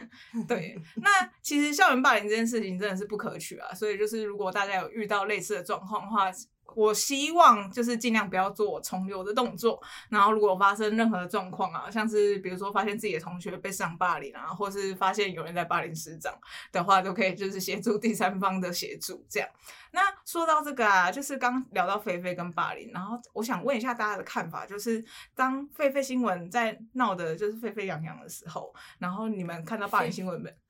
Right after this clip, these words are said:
Speaker 1: 不好意思，狒狒，沸沸扬扬，吐。
Speaker 2: <laughs> 你们那时候就是有发现霸凌新闻反而没有多做曝光吗？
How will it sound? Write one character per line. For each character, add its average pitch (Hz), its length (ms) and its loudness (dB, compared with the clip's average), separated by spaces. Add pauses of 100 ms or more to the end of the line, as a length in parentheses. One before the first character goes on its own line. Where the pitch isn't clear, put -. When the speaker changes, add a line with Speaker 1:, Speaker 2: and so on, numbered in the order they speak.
(200)
Speaker 1:
不 220 140 4
好 254 120 10
意 - 20 -2 (140)
思， 285 120 6
狒 254 60 4
狒， 247 200 8
沸 262 140 8
沸 247 180 8
扬 180 160 6
扬， 196 180 4
吐。 269 320 2 (580)
Speaker 2:
<laughs> - 680 -2
你 254 100 4
们 262 280 4
那 339 180 4
时 277 100 4
候 285 200 8
就 285 120 -2
是 285 80 -4
有 214 120 4
发 262 200 6
现 294 120 -2
霸 262 200 6
凌 202 100 -6
新 220 220 -4
闻 180 160 0
反 170 160 -2
而 165 120 -6
没 185 120 -6
有 196 200 -2 (140)
多 190 260 -4
做 185 320 2
曝 190 260 -2
光 - 300 -4
吗？ 185 320 -8